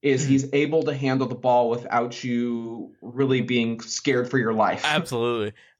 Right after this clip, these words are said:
Speaker 2: There were times, and obviously he's gonna have to work on his three-point percentage and being respected in the league,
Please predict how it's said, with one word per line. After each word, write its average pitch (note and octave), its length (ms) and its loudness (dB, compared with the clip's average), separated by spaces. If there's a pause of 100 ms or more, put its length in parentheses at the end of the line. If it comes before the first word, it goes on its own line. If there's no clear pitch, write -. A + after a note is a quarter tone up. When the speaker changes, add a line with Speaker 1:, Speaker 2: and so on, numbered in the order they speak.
(140)
Speaker 2:
There D#3+ 160 2
were G3 240 2
times, C3+ 640 0
and A#2+ 340 -2 (300)
obviously C3 540 0
he's A2+ 160 -6
gonna A#2 220 0
have A#2 200 2
to A#2 80 -2
work A#2+ 240 2
on A2 140 2
his G2+ 280 -4
three-point G#2+ 500 -8
percentage B2 580 0
and G2 220 -4 (240)
being A#2 200 0
respected G#2 540 -4
in F#2 60 -10
the F#2+ 60 -10
league, A2+ 280 -2